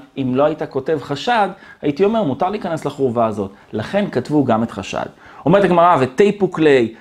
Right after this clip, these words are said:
משום מזיקין." אוקיי, אז אל תכתוב חשד, ותוציא את החשד מהמילה מזיקין. תכתוב רק שניים, תכתוב מפולת ומזיקין, ומזה אתה יודע שאסור להיכנס לחורבה. אומרת הגמרא, "לא, בתרי."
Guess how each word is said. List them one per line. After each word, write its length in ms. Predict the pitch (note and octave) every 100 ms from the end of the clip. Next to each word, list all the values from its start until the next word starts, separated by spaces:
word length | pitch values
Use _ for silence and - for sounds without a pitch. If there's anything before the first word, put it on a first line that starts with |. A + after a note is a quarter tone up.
| - D3+
משום 480 | D#3+ - G#3+ G3
מזיקין." 540 | D3+ B2 C#3 - G#2 G2+
אוקיי, 360 | - D#3 G3+ C3
אז 100 | C3
אל 80 | F3+
תכתוב 580 | F3 - G3+ F#3 C3+ - -
חשד, 520 | - D#3 - G#2+ G#2 - - -
ותוציא 420 | D3+ D#3 D3+ B3+
את 80 | B3
החשד 380 | - G#3+ C#4+ C4+
מהמילה 360 | G3+ F#3+ G#3 B3
מזיקין. 380 | A#3+ A3 A3+
תכתוב 300 | G#3 G3+ B3
רק 120 | B3 A#3+
שניים, 340 | A#3+ A3+ F#3 C#3+
תכתוב 300 | D3+ G#3 E3+
מפולת 640 | E3 - C4+ C#4+ C#4 - _ _ -
ומזיקין, 680 | C#4 A3+ D3+ D#3+ A#2+ A#2 A#2 _ -
ומזה 360 | D3+ F#3+ G3+ C4+
אתה 120 | B3
יודע 200 | B3 B3+
שאסור 260 | D#3+ -
להיכנס 300 | F#3+ G3 G3
לחורבה. 400 | G3 G3 F3+ F3+ F3 _ _ -
אומרת 200 | C#3 C#3+
הגמרא, 280 | D3+ E3+ D3
"לא, 260 | C3+ - - _ _ -
בתרי." 540 | D3+ D#3+ E3+ C#3 G2